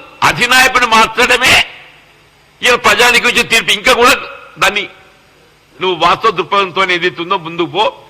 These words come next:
ఆ ప్రతిపక్ష స్థానాన్ని నిలబెట్టుకో ఓ ఐదేండ్లు. అంతేగాని ఏదైతే ఉందో ఇవాళ, ఆ, ఈ,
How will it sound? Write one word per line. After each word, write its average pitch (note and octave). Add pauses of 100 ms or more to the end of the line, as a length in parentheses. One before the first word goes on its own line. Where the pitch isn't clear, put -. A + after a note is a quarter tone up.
(520)
ఆ D#3
ప్రతిపక్ష F#3
స్థానాన్ని G3+
నిలబెట్టుకో F3+ (640)
ఓ E3+
ఐదేండ్లు. F3+ (2750)
అంతేగాని G3+
ఏదైతే G3
ఉందో F#3 (420)
ఇవాళ, D#3 (720)
ఆ, B2+ (880)
ఈ, C3